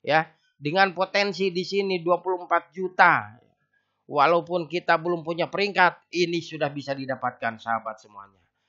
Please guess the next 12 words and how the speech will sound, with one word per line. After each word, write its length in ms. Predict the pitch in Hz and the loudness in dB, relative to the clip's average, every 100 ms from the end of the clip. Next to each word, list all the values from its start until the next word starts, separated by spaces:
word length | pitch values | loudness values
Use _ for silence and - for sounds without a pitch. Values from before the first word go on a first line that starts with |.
| _ _ - | _ _ 0
Oke, 320 | 202 190 175 143 | 2 6 6 4
itulah 460 | 165 220 226 190 | 0 4 8 8
adalah 580 | 196 190 190 202 208 208 _ _ _ _ _ _ _ _ _ _ | 6 8 10 8 8 0 _ _ _ _ _ _ _ _ _ _
benefit 580 | 135 160 180 180 185 180 156 | -2 2 2 0 -4 -6 0
yang 320 | 156 147 131 | 0 0 -2
kedua. 400 | 135 123 107 85 _ _ _ _ _ _ _ _ _ _ _ _ _ _ _ | -8 -6 -10 -10 _ _ _ _ _ _ _ _ _ _ _ _ _ _ _
Benefit 460 | 156 208 240 262 208 | 0 4 4 2 2
yang 160 | 233 190 | 2 2
ketiga, 800 | 226 233 208 143 117 113 139 180 - _ _ _ - | -2 -2 -2 0 2 2 0 -6 -20 _ _ _ -4
oh, 160 | 156 | -2
mohon 240 | 151 170 170 | 2 2 6
maaf, 320 | 170 120 | 6 4